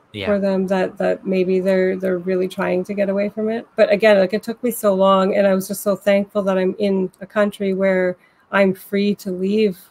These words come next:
Speaker 2: a, an ideology if I want to. So,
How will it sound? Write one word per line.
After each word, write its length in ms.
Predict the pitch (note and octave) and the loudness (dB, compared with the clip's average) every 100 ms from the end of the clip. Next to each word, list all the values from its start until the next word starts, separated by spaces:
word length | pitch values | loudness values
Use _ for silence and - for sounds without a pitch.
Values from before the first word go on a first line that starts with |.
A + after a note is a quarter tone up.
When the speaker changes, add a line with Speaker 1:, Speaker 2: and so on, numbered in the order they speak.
| _ _ | _ _
Speaker 2:
a, 140 | G#3 G3 - | -4 -2 0
an 120 | G3+ | 0
ideology 640 | F#3+ F3+ F#3+ F#3 F#3 F#3+ | 0 0 0 0 -2 -4
if 120 | F#3 | -4
I 80 | F#3 | -4
want 380 | F3+ F#3+ G3 - | -2 0 0 -2
to. 320 | - G3 G3 - _ _ _ _ _ _ _ | -8 -10 -10 -14 _ _ _ _ _ _ _
So, 420 | - G#3 F#3 F#3 | -10 -4 -2 -2